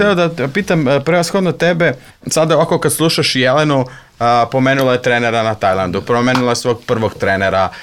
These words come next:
a sad je, kada smo ugovarali ovaj, a, intervju, ona je rekla, „Molim te, mora da bude sa mnom i Stefan, moj trener.” Koliko je taj odnos, e,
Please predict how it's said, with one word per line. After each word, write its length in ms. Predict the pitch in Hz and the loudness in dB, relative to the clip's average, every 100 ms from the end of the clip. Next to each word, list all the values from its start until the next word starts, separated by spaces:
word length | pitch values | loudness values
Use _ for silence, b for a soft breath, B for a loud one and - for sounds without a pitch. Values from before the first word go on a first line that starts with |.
| B | B
a 120 | 104 | -4
sad 260 | 104 135 127 | 0 2 2
je, 140 | 127 - B | 0 -4 B
kada 220 | - 117 | -2 -2
smo 240 | 117 127 131 | -2 0 0
ugovarali 580 | 123 123 123 135 127 127 | 2 2 4 2 2 2
ovaj, 480 | 123 127 123 120 | 2 2 2 2
a, 440 | 117 113 110 107 80 127 | 4 2 2 0 -4 -2
intervju, 440 | 123 120 127 123 | -2 0 0 2
ona 100 | 123 | 0
je 40 | |
rekla, 180 | 131 127 - B | 0 -2 -8 B
„Molim 320 | 123 127 139 | 0 2 0
te, 120 | 131 | 0
mora 260 | 123 117 120 | 0 2 0
da 100 | 123 | 2
bude 220 | 131 131 | 0 0
sa 180 | 127 139 | 0 0
mnom 180 | 139 139 | 2 0
i 40 | |
Stefan, 360 | 131 139 135 123 | 0 0 0 0
moj 140 | 127 | 0
trener.” 360 | 117 113 95 76 B B - | 0 0 0 -6 B B -4
Koliko 540 | 139 135 202 - 254 | 0 2 2 0 2
je 80 | 220 | 2
taj 280 | 220 202 180 | 2 0 2
odnos, 460 | 165 180 170 - | 2 2 0 -2
e, 40 | 147 | 0